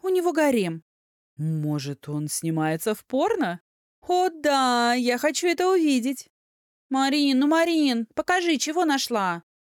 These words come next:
Вместо ответа одногруппница включила видео. "Я на Элли Клио подписана",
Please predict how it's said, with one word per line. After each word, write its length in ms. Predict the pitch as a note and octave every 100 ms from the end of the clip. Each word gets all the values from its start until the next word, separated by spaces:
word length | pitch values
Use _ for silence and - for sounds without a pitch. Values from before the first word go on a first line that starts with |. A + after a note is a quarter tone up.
| _ -
Вместо 480 | E3+ F3 F3+ E3+ E3
ответа 380 | F#3+ A#3 E3+
одногруппница 840 | - E3 D#3+ D#3+ G3 - D#3+ - D3+
включила 540 | - G3+ F#3+ G#3+ G#3+
видео. 520 | A3 F3 B2+ A#2+ A2+ B2+ _ _ _ _ _
"Я 260 | D4 C#4+ D4
на 240 | C#4 C#4+
Элли 160 | C#4+ C#4+
Клио 380 | - D#4+ C4+ A#3
подписана", 840 | - B3 - B3 - G#3+ G3+ G3+